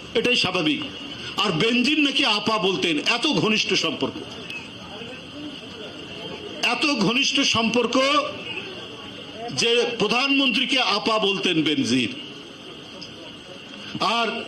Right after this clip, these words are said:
আপার জন্য তিনি যা করা দরকার,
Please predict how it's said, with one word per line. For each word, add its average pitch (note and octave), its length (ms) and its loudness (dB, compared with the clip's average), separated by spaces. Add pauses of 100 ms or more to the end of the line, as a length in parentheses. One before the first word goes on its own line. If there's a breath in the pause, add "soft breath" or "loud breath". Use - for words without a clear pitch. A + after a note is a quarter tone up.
(680)
আপার C4 420 2
জন্য B3+ 280 4
তিনি A3+ 260 2
যা G3+ 160 0
করা F#3 300 2
দরকার, D3 600 0